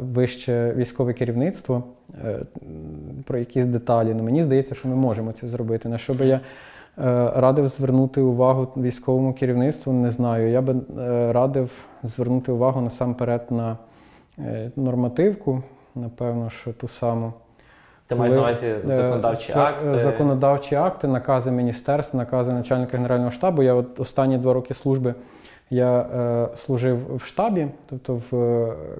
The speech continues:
Speaker 1: кад-, о-, органу, в органі, е, кадрів, так званій групі персоналу. От, і той, е, документообіг, який, е, там є, це просто жах. <laughs> Якби була можливість порівняти з тим, як, наприклад, це робиться в Грузії, де ми були на навчанні, ну, напевно, що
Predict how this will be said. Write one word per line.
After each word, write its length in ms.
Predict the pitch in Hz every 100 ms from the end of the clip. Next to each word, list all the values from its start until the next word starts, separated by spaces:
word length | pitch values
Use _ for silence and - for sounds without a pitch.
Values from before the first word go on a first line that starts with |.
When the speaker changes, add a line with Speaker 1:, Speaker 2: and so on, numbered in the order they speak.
| -
Speaker 1:
кад-, 260 | 139 139 143
о-, 160 | 135 -
органу, 500 | 139 120 127 127 123 -
в 120 | 131 135
органі, 340 | 127 127 120 120 - - - - - _
е, 300 | 143 123 117 117
кадрів, 360 | - 208 185 147
так 120 | 131
званій 260 | 131 127 123
групі 240 | 127 127
персоналу. 600 | 123 123 131 123 117 113
От, 220 | 120 113 -
і 200 | 127 120
той, 500 | 120 135 123 120 -
е, 140 | 131 120
документообіг, 800 | 120 123 127 127 131 127 123 120
який, 420 | 120 - 123 120
е, 340 | 117 110 117 117
там 180 | - 123
є, 200 | 120 160
це 720 | 170 - 123 120 120 117 117 113
просто 680 | - 113 113 - 120 113 113
жах. 400 | 110 117 170 - - 120 - -
<laughs> 380 | - - - -
Якби 200 | 131 131
була 220 | 123 127
можливість 440 | 135 123 131 135
порівняти 420 | - 131 127 127 127
з 80 |
тим, 200 | - 131
як, 160 | 120 123
наприклад, 400 | 123 135 123 123
це 100 | -
робиться 360 | 123 120 - 123
в 40 |
Грузії, 400 | 117 180 208 175
де 80 | 139
ми 100 | 135
були 220 | 127 127
на 60 | 123
навчанні, 600 | 123 117 - 123 120 117
ну, 300 | 120 120 113
напевно, 420 | 123 117 127 139
що 200 | 131 -